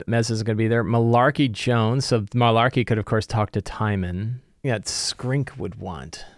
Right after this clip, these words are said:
I don't know, what would be a fun event? What, what would, so I guess a couple of different characters could wanna go visit Timon, Malarkey and Skrink being them, but are there other things that they would wanna do?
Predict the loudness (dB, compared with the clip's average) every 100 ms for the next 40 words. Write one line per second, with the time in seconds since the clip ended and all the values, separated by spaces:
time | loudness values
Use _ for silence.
0 | _ _ _ _ -8 -6 -4 -4 -4 -4
1 | -4 -2 -4 -4 -4 -2 -2 -2 -4 -4
2 | -10 -16 -8 -6 -2 -4 -2 -4 -2 -6
3 | -8 -16 _ 0 0 2 0 2 0 -2
4 | -14 _ _ _ _ _ _ _ _ _
5 | _ -6 0 4 4 4 2 0 2 2
6 | 0 -4 -4 -2 -2 0 -2 0 0 0
7 | -4 -8 -6 -2 -2 -4 -8 -10 -8 -4
8 | 0 2 0 -2 -6 -6 -6 -4 -4 -6
9 | -10 -8 -10 -8 -4 -2 -2 0 0 0
10 | -2 -4 -4 -4 -4 -4 -6 -8 -8 -10
11 | -10 -8 -10